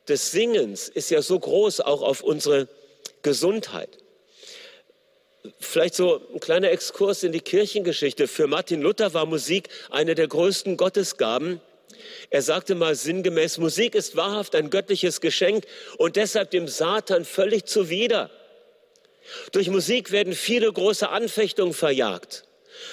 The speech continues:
Musik ist der beste Trost für einen verstörten Menschen." Und die moderne Forschung geht ja auch davon aus, dass Singen eine gemütsaufhellende Wirkung hat.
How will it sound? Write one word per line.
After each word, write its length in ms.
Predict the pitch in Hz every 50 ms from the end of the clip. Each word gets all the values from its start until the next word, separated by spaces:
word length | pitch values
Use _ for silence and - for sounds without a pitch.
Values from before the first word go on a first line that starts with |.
| - -
Musik 340 | - 180 180 170 247 254 -
ist 200 | 233 196 - -
der 100 | 196 190
beste 400 | - 220 233 220 - - 220 202
Trost 420 | - - 170 202 233 240 - - -
für 100 | - 151
einen 180 | 139 165 170 165
verstörten 840 | - - 175 165 - - - - 165 160 190 190 - - 175 160
Menschen." 580 | 151 151 156 170 180 - - - 117 90 80 - - _ _ _ _ _ - - - - - - - - - - - -
Und 140 | 180 185 175
die 80 | 202
moderne 420 | 190 175 160 170 170 202 226 226 196
Forschung 480 | - - 170 175 220 196 - 208 190
geht 180 | 151 175 175 165
ja 100 | 170 -
auch 160 | - 190 180
davon 320 | - 190 160 - 208 151 127
aus, 220 | 156 170 180 -
dass 220 | - 165 143 -
Singen 280 | - 180 208 226 220 185
eine 240 | - 160 170 175 165
gemütsaufhellende 1300 | - 170 175 185 202 240 254 262 - - - - - 143 165 208 175 - 180 185 190 190 190 185 180 143
Wirkung 380 | 165 208 220 - - 214 185 -
hat. 140 | 143 123